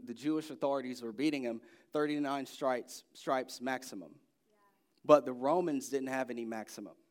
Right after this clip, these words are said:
They beat him until they got tired. And this was all for our sin.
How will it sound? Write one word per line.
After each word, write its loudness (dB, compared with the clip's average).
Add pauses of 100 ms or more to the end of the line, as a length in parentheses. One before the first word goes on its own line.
(280)
They 4
beat 0
him -4
until -6
they -2
got -4
tired. -4 (2750)
And 2
this -2
was -6
all 4
for -2
our 2
sin. -6